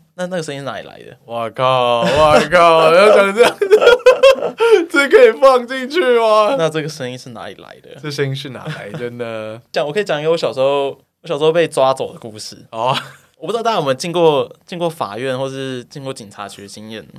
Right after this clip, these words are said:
Speaker 1: 我大概在国小，小五、小六或是国中，就是低年级的时候，有一次就是我那时候就是情窦初开嘛，然后就很喜欢浏览那种就是色情网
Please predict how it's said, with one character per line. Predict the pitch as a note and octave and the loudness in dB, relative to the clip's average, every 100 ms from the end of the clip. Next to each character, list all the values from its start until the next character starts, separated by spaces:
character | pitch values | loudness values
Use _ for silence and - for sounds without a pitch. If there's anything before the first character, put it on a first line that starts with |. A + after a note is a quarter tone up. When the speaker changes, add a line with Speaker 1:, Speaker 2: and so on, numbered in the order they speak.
| - _ _ | -20 _ _
Speaker 1:
我 | D#3 | -4
大 | G3 | -2
概 | G#3 | -2
在 | A3 G#3 - | -4 -6 -10
国 | B2 C#3 | -8 -8
小， | D#3+ C3+ A2 G2+ F#2+ F2 - _ _ - | -4 -4 -4 -6 -8 -10 -16 _ _ -10
小 | D3 | -6
五、 | D#3 | -6
小 | D#3 A2 | -6 -8
六 | C3 | -8
或 | C#3 | -8
是 | C3+ | -12
国 | C3+ A2+ G#2+ | -12 -14 -12
中， | A#2+ A#2 A#2+ B2+ _ _ | -12 -12 -14 -20 _ _
就 | - | -20
是 | B2 B2 A#2+ | -18 -16 -18
低 | A#2+ | -18
年 | B2 G#2 | -16 -16
级 | G2+ | -20
的 | F#2+ | -20
时 | - | -20
候， | G2+ D2 B2 _ _ | -18 -18 -20 _ _
有 | B2 | -12
一 | C3 | -10
次 | F3 | -8
就 | D#3+ | -8
是 | D#3+ D#3+ | -6 -6
我 | B2+ - | -8 -10
那 | - | -10
时 | D3 | -6
候 | C#3 C#3+ - _ _ _ | -4 -6 -10 _ _ _
就 | - | -20
是 | D3+ | -14
情 | - A2+ | -12 -8
窦 | A#2 B2 | -4 -4
初 | A2+ A2 | -6 -16
开 | - G2 D#2 | -16 -14 -14
嘛， | B1+ | -16
然 | - | -18
后 | A#2 | -14
就 | C3 | -12
很 | C3 | -12
喜 | A2+ | -12
欢 | G#2+ | -12
浏 | A#2 | -12
览 | G#2+ | -12
那 | G#2+ | -14
种 | G#2 C3 _ _ _ _ - | -16 -20 _ _ _ _ -16
就 | |
是 | B2 A#2+ A#2+ | -14 -12 -12
色 | A#2 C#3 | -8 -8
情 | A#2+ G#2+ | -8 -14
网 | F2+ | -18